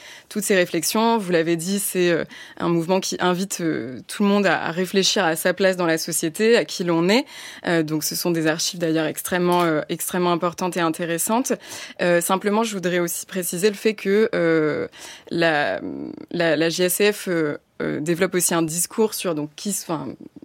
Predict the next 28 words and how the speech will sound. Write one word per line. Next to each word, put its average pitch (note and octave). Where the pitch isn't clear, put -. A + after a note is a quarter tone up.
qu'est-ce, F#3+
euh, D#3
comment E3
dire, D3+
comment, G3+
euh, F3
comment F#3
les, F3
les D#3+
fermières F#3
doivent E3
être. A#3
Et G3+
on E3+
a, F#3+
euh, -
voilà, D#3
deux E3
phases F#3+
assez E3
intéressantes. E3
Donc, D#3+
de E3+
l'après-guerre F3
aux E3
années E3
soixante, F3+
une, E3